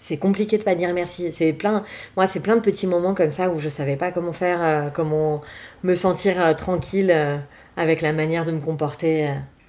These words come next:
Bon, je pense qu'il y a des merci qui m'ont échappé de temps en temps, quoi. Ou du coup, après, tu, il t'échappe et tu te dis, « Pourquoi j'ai dit merci ? »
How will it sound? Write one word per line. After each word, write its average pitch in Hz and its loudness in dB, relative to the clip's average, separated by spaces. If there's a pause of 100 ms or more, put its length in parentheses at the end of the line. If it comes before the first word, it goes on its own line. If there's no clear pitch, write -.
(300)
Bon, 139 -4
je 135 -8
pense 156 -4
qu'il 147 -2
y 139 0
a 135 0
des 147 0
merci 135 -4
qui 151 -8
m'ont 147 -2
échappé 139 -4
de - -10
temps 147 -6
en 143 -4
temps, 175 -6
quoi. 139 -6 (460)
Ou 160 -2
du 143 -2
coup, 156 0
après, 160 0
tu, 151 -8
il 131 -4
t'échappe 160 0
et 151 -2
tu - -12
te - -20
dis, « - -18 (160)
Pourquoi - -8
j'ai - -10
dit - -14
merci ? » - -8